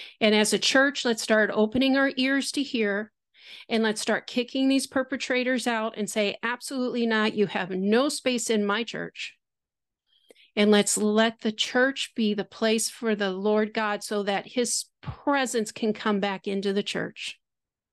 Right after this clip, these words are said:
where he has the space to move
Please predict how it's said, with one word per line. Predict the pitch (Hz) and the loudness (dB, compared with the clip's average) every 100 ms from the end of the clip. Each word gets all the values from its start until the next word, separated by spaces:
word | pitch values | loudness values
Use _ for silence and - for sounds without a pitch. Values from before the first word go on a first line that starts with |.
| _ _ _ _ _ _ - - - - | _ _ _ _ _ _ -20 -20 -20 -4
where | 220 190 | 2 2
he | - - 285 302 | 0 4 6 6
has | 220 202 185 175 | 2 -2 -2 -6
the | - | -6
space | - - 196 165 - - - - _ _ _ _ - _ | -6 0 2 2 -2 -4 -6 -12 _ _ _ _ -20 _
to | - | 4
move | 220 208 220 202 185 175 - | 8 10 10 8 6 0 -12